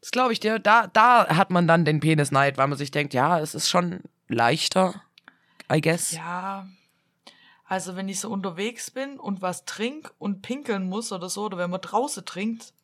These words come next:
Speaker 2: und pinkeln muss oder was auch immer, dann bin ich extrem neidisch, dass die einfach kurz in den Busch gehen können. Und
Speaker 1: Das
Speaker 2: zwar
Speaker 1: stimmt.
Speaker 2: an so total unperfekte Büsche. Weißt du, wir müssen ja immer gucken, dass die einen Eingang haben und so.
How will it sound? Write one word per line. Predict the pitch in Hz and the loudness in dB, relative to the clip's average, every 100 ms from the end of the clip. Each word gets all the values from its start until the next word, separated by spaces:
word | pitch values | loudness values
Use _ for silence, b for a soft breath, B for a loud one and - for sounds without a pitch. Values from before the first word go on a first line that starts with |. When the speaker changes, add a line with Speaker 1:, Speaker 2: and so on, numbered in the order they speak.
| _ b b b b | _ b b b b
Speaker 2:
und | - 185 175 - | -8 -8 -8 -12
pinkeln | - 202 202 208 | -6 -4 -2 -2
muss | 208 269 220 | 0 -2 -2
oder | 202 185 | 0 2
was | 202 208 | 2 2
auch | 202 | 0
immer, | 277 247 269 - _ _ _ - | 2 2 2 -6 _ _ _ 4
dann | 220 233 175 | 4 4 -2
bin | 165 | -6
ich | 165 | -6
extrem | 185 - 190 196 | -6 -6 -4 0
neidisch, | 180 180 170 165 | 2 2 0 -2
dass | 185 175 | -2 -2
die | 180 | -2
einfach | 175 190 175 | -2 -2 -6
kurz | - 190 | -8 -8
in | 185 | -8
den | 170 | -8
Busch | 170 - | -8 -6
gehen | 175 165 | -8 -6
können. | 175 170 170 b b b b b b b | -8 -8 -12 b b b b b b b
Und | - | -2
Speaker 1:
Das | 196 - | 0 6
Speaker 2:
zwar | 196 | 6
Speaker 1:
stimmt. | 190 - | 4 2
Speaker 2:
an | 202 202 | -2 0
so | 214 | -6
total | 196 190 208 208 | -6 -2 0 2
unperfekte | 226 233 196 190 185 185 | 0 0 -2 -2 -4 -8
Büsche. | 160 170 175 | -8 -8 -2
Weißt | 170 202 - | 0 0 0
du, | |
wir | 214 202 | -4 -4
müssen | 226 220 | -2 -2
ja | |
immer | 190 180 | -2 -4
gucken, | 240 214 | -6 -6
dass | 175 170 | -6 -6
die | 170 | -8
einen | 160 | -2
Eingang | 190 196 196 190 | -2 0 -4 -2
haben | 180 185 | -4 -4
und | 185 180 | -6 -8
so. | 185 180 | -8 -10